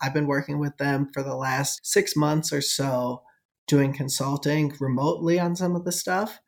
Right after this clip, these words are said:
I hope to continue doing the consulting with them remotely and continue to drive this project, potentially setting up some research collaborations with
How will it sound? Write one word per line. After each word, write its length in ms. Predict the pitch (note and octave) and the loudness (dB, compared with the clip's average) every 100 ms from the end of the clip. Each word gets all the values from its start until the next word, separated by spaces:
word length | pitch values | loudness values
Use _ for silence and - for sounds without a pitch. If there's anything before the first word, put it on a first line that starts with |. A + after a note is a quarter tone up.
| _ - | _ 2
I 60 | |
hope 220 | D#3 E3+ E3 | 6 6 6
to 80 | |
continue 560 | E3 F3 F3 E3+ D#3+ D#3 | 4 4 4 4 6 4
doing 320 | D#3 D#3 D#3+ | 6 6 6
the 80 | D#3 | 2
consulting 720 | D#3+ C3+ - F#3+ G#3+ G#3 F3 | 2 0 4 6 6 4 0
with 220 | D3+ C#3+ D3+ | 0 -2 0
them 500 | D3 C3+ C3 C#3 D3 - | 2 2 0 -2 -4 -2
remotely 760 | D3 C3 C#3 G3 - C#3+ C3+ C#3 | 0 2 2 2 2 0 0 -2
and 220 | C#3+ C#3+ | 0 0
continue 380 | - C#3 D3+ D3 | 0 -2 0 0
to 20 | |
drive 300 | C#3+ C3+ C3+ | 0 0 0
this 160 | C#3 - | -4 -4
project, 640 | C3+ C3+ C#3 C3+ C3 - | -2 0 0 -2 -4 -6
potentially 600 | D3 D#3+ E3 F3 E3 D3+ | -6 0 0 0 0 0
setting 380 | - D3 C#3+ C3+ | 2 0 0 -4
up 140 | C3 | -4
some 240 | - B2+ A#2 | -4 -4 -2
research 440 | C3+ C#3+ C#3 - | -2 -2 -2 -4
collaborations 840 | C#3+ C3 B2+ A#2+ B2+ C3+ C3+ C3+ C3+ | -4 -4 -2 -4 -4 -4 -4 -4 -6
with 380 | C3 B2+ C3+ - | -4 -2 -2 -6